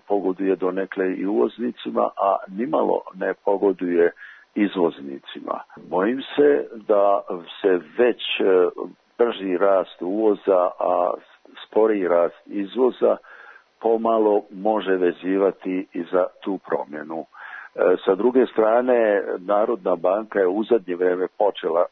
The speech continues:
više kupovati evre, to valjda je razumijevanje da ne bi valjalo da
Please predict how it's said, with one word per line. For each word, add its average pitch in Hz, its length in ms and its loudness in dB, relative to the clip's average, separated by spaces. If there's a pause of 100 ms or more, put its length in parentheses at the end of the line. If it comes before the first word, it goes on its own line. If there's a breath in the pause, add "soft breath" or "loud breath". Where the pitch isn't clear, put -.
(200)
više 92 380 -10
kupovati 87 760 -2 (100)
evre, 98 440 0 (800 loud breath)
to 107 100 4 (380)
valjda 113 280 -2 (480)
je 92 100 -2 (280)
razumijevanje 92 800 0 (240)
da 101 80 2 (260)
ne 101 120 0
bi 117 100 0 (140)
valjalo 87 360 -2 (200)
da 82 80 -2